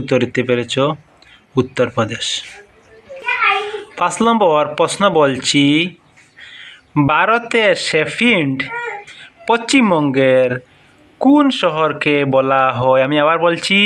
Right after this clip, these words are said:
ভারতের শেফিল্ড পশ্চিমবঙ্গের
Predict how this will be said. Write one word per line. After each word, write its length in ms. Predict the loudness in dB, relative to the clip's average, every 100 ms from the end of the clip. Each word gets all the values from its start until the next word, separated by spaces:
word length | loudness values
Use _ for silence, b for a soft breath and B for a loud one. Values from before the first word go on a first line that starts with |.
| 0 -4 B B B B B B -2 0
ভারতের 720 | 2 2 0 -4 -2 0 2 0 -2
শেফিল্ড 680 | 0 0 0 0 0 0 -2 -6 -14 b b b b _ -4
পশ্চিমবঙ্গের 920 | -4 0 2 2 0 0 2 4 2